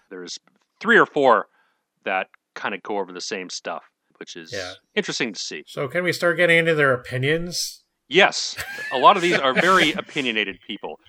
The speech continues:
Speaker 1: especially
Speaker 2: Yeah.
Speaker 1: the magazine The Rebel, which was published out of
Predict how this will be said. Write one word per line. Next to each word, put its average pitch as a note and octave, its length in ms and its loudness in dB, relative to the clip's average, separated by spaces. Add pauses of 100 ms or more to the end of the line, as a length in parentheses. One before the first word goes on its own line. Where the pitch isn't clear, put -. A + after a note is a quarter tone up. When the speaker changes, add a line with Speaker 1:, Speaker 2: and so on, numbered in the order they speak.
(240)
Speaker 1:
especially G3+ 440 2
Speaker 2:
Yeah. E3 40 4
Speaker 1:
the D#3 60 2
magazine C#3 640 4
The A2 100 -2
Rebel, G2 460 2 (380)
which G2+ 260 -8
was G2 280 -2 (120)
published A2+ 400 -6
out G2+ 180 0
of F#2+ 180 -8